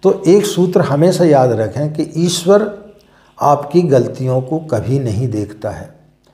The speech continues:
ईश्वर कभी नाराज नहीं होता है, ईश्वर किसी प्रकार का कोई भी पाप दंड आपको नहीं देता है। जब साधारण मनुष्य यदि आप कोई गलती करते हैं, आप घर से बाहर जाते हैं, आप प्रतिदिन अपने माता पिता के चरण स्पर्श करके जाते हैं, लेकिन किसी दिन आप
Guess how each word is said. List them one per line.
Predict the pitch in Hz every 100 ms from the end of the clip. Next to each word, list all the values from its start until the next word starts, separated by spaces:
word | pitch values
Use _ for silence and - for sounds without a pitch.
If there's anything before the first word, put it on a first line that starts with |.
| _ _ _
ईश्वर | 160 165 180 202
कभी | 196 196 135 180
नाराज | 139 117 117 131 151 127
नहीं | 101 104 139 170
होता | 131 120 -
है, | 87 95 - _ _ - - -
ईश्वर | 160 156 190 190
किसी | 175 156 190
प्रकार | - 127 143 147
का | 156
कोई | 156 143 147
भी | 160
पाप | 165 123 135 135
दंड | 120 147 151
आपको | - 117 117 -
नहीं | 139 113 147
देता | 120 110 113
है। | 90 - - - _ _ _ _ _ - - -
जब | 165 190
साधारण | - 135 131 143 185 202
मनुष्य | 143 160 151 - 165
यदि | 151 165
आप | 147 147 -
कोई | 175
गलती | 160 127 113 135
करते | 123 107 110
हैं, | 98 110 123 - - _ _ _ _
आप | 131 151
घर | 135 151
से | 165 196
बाहर | 147 127 135
जाते | 120 110 165
हैं, | 170
आप | 156 165
प्रतिदिन | 165 185 175
अपने | 156 156
माता | 147 127 -
पिता | 127 117 117
के | 117 147
चरण | - 123 127
स्पर्श | 123 - 117 -
करके | 117 113 139
जाते | 113 - 196
हैं, | 233
लेकिन | 240 233
किसी | 202 180 190
दिन | 175 165
आप | 139 127 - -